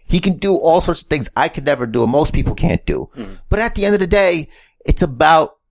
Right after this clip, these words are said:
Speaker 1: it's a business. W W E is a business.
Speaker 2: Mm-hmm.
Speaker 1: That's it. And to me, I don't feel like they're holding anybody back. I,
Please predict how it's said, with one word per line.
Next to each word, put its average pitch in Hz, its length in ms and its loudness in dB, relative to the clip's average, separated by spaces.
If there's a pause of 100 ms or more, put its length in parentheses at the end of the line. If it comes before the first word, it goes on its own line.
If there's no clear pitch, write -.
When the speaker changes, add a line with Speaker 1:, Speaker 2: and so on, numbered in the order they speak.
(320)
Speaker 1:
it's - 180 0
a 359 60 2
business. - 640 0
W 233 320 -2
W 214 340 0
E 208 120 0
is 156 100 0
a 165 60 0
business. 113 580 -4
Speaker 2:
Mm-hmm. 101 220 -16 (100)
Speaker 1:
That's - 320 0
it. - 260 -4 (360)
And 156 400 2 (300)
to 185 120 0
me, 254 420 2 (300)
I 190 120 2
don't 277 180 0
feel 226 160 0
like 208 160 2
they're 190 100 2
holding 165 380 0
anybody 92 400 0
back. 80 340 -6 (320)
I, 139 180 -4